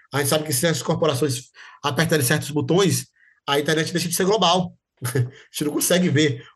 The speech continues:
um ponto do outro da internet. Então, a gente não, e a gente vai passar por esse, por esse confrontamento em algum momento, né? Se a gente se insurgir, a gente sabe, né? Se,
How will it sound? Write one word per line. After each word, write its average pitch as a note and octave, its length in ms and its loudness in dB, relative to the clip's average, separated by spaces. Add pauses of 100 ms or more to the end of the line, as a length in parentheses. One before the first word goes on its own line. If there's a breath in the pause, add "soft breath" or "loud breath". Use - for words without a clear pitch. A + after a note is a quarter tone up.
um F3 140 -2
ponto F3 220 2
do F#3+ 100 0
outro F3+ 300 2
da D#3+ 80 2
internet. C3+ 560 -2 (500 soft breath)
Então, C#3+ 220 0
a D#3 60 4
gente D#3+ 160 0
não, A3+ 320 0
e F3 60 2
a - 40 4
gente F3 80 2
vai F#3 100 4
passar B3 320 2
por G#4 140 2
esse, - 160 -4 (180)
por D#3 140 -2
esse D#3 300 -4
confrontamento F3+ 640 -2
em G#3+ 40 2
algum G3+ 140 0
momento, G#3 480 -2
né? F3+ 160 -2 (400 loud breath)
Se - 120 -2
a C#3+ 80 2
gente C3 120 -2
se - 140 -2
insurgir, D3+ 800 0 (400 loud breath)
a C3+ 100 2
gente F3 100 0
sabe, F3 540 2
né? C3+ 220 0
Se, D3+ 400 0